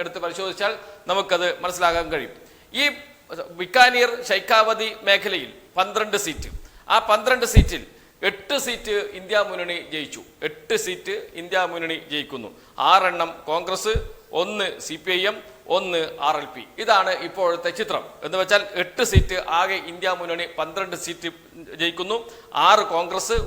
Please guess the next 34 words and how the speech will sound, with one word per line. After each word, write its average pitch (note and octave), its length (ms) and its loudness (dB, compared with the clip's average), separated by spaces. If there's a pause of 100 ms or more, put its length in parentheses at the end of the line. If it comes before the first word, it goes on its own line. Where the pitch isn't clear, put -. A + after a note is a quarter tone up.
(180)
ഒന്ന് G3 240 -4
സി E3+ 160 -8
പി E3+ 120 -4
ഐ - 20 -4 (100)
എം, D#3 80 -12 (180)
ഒന്ന് D#3 240 -6 (200)
ആർ D3+ 120 2
എൽ C#3+ 160 -8
പി, A2+ 80 -16 (440)
നാല് A3+ 280 8
സീറ്റ് E3 260 6 (160)
ബി D#3 140 -6
ജെ D3 160 -4
പിക്ക്. C3+ 220 -12 (120)
ഇതാണ് F#3+ 300 2 (180)
ഇപ്പോഴത്തെ G#3+ 460 2 (160)
അവിടുത്തെ E3 320 -4 (120)
ഈ F#3+ 40 -8 (140)
മേഖലയിലെ E3 460 -4 (300)
ഫലം. C#3+ 220 -4 (540)
ഏപ്രിൽ B3+ 240 2
ഇരുപത്താറിന് B3+ 480 4
നടന്ന A3 220 2 (180)
രണ്ടാം G#3 340 4
ഘട്ട G#3 100 -2 (120)
വോട്ടെടുപ്പ്, E3 380 -4 (360)
രണ്ടാം F#3+ 320 2
ഘട്ട F#3 120 0 (120)
വോട്ടെടുപ്പിൽ E3 420 0 (400)
ആകെ G3+ 320 4
സീറ്റ് E3+ 380 -6
പതിമൂന്ന്. D3+ 380 -6 (520)
ആ B3+ 40 12 (260)
രണ്ടാം G#3 300 4